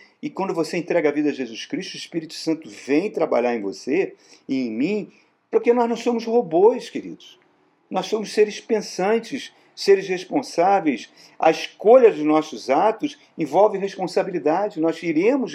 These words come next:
responder por isso. Então, quando, senão seria um absurdo. Tenta imaginar, por exemplo, a história do rei Davi. Deus determinou que Davi fosse lá violentar a mulher do seu general mais fiel?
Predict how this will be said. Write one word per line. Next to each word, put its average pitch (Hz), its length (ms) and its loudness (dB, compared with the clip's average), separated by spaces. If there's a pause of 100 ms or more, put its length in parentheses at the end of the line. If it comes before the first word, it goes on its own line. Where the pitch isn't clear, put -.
(140)
responder 165 520 0
por 143 180 -6
isso. - 420 -8 (1800)
Então, 226 420 6 (160)
quando, 233 340 2 (300)
senão 269 320 2
seria 330 240 0
um 359 100 4
absurdo. 294 640 -2
Tenta 302 220 -2
imaginar, 214 640 2
por 170 180 -4
exemplo, 160 260 0
a 160 40 2
história 165 220 2
do 156 80 0
rei 156 140 0
Davi. 135 420 0 (920)
Deus 254 300 0
determinou 190 680 4
que 190 100 -6
Davi 151 300 2
fosse 160 300 -2
lá 156 160 6
violentar 147 560 2
a 151 40 2
mulher 139 260 0
do 131 100 -8
seu 135 160 -2
general 127 360 0
mais 117 160 -4
fiel? 170 420 -2